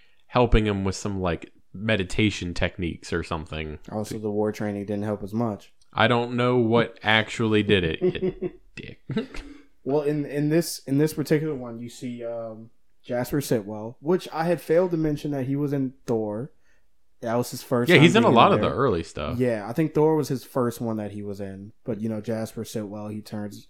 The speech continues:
Speaker 2: he's revealed to be a Hydra agent.
Speaker 1: Um, wasn't he in the very first Iron Man? Wasn't he just one of the random shield agents?
Speaker 2: No.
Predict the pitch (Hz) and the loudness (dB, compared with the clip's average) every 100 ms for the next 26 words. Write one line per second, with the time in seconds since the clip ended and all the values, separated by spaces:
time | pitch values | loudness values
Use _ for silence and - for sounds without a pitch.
0 | _ - - - 117 107 101 - 113 110 | _ -20 -20 -2 -2 -2 -8 -8 -6 0
1 | 117 113 123 127 110 107 107 107 120 165 | 0 2 0 2 0 0 -4 -4 -4 -6
2 | - - 131 135 135 139 135 139 160 208 | -12 -2 2 6 4 2 -2 0 0 0
3 | 156 185 190 190 185 - 151 165 170 165 | 0 0 2 0 -2 -2 0 0 -2 0
4 | 139 123 139 135 - 143 - 113 147 175 | 0 2 2 2 0 -2 -2 -2 0 -2
5 | 180 147 127 131 120 120 127 120 110 98 | -2 0 0 -2 -2 -2 -2 0 0 0
6 | 101 120 123 - 131 143 156 175 190 - | 0 0 -4 -4 -2 -2 -2 -6 -10 -12
7 | - 101 98 95 95 | -18 -16 -16 -16 -20